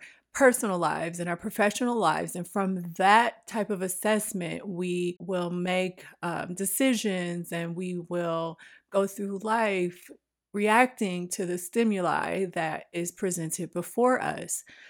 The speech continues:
However, I think that that is where we get it wrong. And especially as women, we have this deeper connection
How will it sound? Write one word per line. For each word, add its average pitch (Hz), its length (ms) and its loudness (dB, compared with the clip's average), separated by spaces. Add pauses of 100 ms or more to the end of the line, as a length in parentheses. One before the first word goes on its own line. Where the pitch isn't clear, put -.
(140)
However, 226 720 0
I 175 140 2
think 202 280 -4
that 180 260 -4
that 190 200 2
is 214 220 0
where 175 300 0
we 180 200 -4
get 170 240 -4
it 165 200 -8
wrong. 170 500 -4
And 175 100 -8
especially 202 600 -2
as 190 120 -2
women, 165 560 -6
we 175 120 -4
have 208 260 -4
this 202 220 -2
deeper 208 380 -2
connection 180 1000 -4